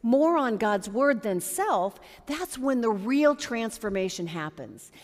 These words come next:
It's where we get better at thinking like,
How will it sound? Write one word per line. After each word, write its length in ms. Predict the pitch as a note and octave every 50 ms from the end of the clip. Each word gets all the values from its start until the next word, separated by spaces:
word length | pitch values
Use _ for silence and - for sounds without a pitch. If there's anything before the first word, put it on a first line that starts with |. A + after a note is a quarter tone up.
| - - - -
It's 180 | - C4+ C4+ -
where 220 | A#3 B3 C#4+ D#4
we 140 | D#4+ D#4+ D4+
get 420 | A#3+ C4+ B3+ - - G#3 D#3+ - -
better 400 | B3+ B3+ C4 C#4 D4 D4+ D4 B3
at 160 | - E3+ -
thinking 680 | - - - D4 D4+ D#4+ D#4+ D4+ - C#4+ C4+ A#3+ G#3+
like, 380 | G3 F#3 D#3+ D#3 D#3+ D#3 -